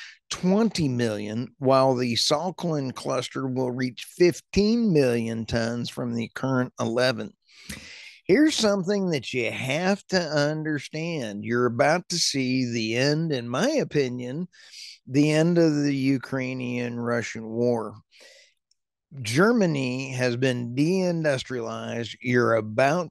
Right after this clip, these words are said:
to see that they want cheap energy again.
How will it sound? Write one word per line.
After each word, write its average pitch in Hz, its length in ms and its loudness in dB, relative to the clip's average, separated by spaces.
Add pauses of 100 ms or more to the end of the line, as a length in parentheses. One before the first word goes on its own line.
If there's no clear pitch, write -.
to 156 140 2
see 139 560 0
that 113 260 -6 (260)
they 123 260 6
want 127 440 -2
cheap 127 400 0
energy 120 640 -4
again. 110 480 -8